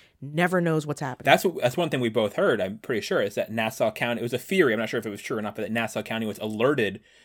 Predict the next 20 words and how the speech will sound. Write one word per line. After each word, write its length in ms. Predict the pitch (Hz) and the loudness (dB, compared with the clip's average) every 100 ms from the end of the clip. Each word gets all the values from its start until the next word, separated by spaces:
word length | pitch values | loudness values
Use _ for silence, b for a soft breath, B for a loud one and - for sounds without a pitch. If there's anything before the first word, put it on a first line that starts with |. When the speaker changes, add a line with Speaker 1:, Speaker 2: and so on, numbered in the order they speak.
| b | b
Speaker 2:
to 180 | - 131 | -10 -2
all 180 | 107 101 | 2 2
this 140 | 104 | 0
by 80 | - | -4
Speaker 1:
Yes. 120 | 403 | -4
Speaker 2:
seeing 140 | 440 110 | -2 4
headlines 340 | 180 147 131 | 8 8 6
about 140 | 123 117 | 2 0
Mladenovic 380 | 117 110 107 - | 0 0 -4 -8
complaining, 440 | 107 113 69 53 _ _ _ _ | -8 -8 -10 -14 _ _ _ _
right? 160 | 113 110 | -4 -4
And 80 | 107 | -2
so 80 | |
that, 160 | 120 110 | -2 0
and 80 | 123 | -2
that's 160 | 110 | -4
when 80 | 123 | -2
they 80 | 101 | -6
cracked 240 | - 98 - | -4 -4 -4
down. 220 | 71 | -10